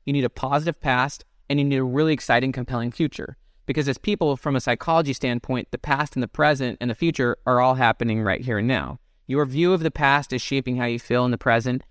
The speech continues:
and your view of your future is shaping how you feel, feel in the present. And your identity should be really clearly,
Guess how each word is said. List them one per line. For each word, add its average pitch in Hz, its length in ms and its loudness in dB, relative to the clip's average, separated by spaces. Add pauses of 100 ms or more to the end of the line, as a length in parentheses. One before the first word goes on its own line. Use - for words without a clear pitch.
(120)
and 127 120 0
your 117 100 2
view 120 120 0
of 113 60 0
your 110 100 -2
future - 560 -2
is 123 140 -2
shaping 104 320 0
how 110 100 -4
you 98 160 0
feel, 101 320 -4
feel - 220 -4
in 98 40 -2
the 92 60 -4
present. - 380 -4 (200)
And 135 120 -2
your 131 100 0
identity 151 640 2 (180)
should 156 200 -2
be 135 120 0
really 151 280 0
clearly, 139 680 -2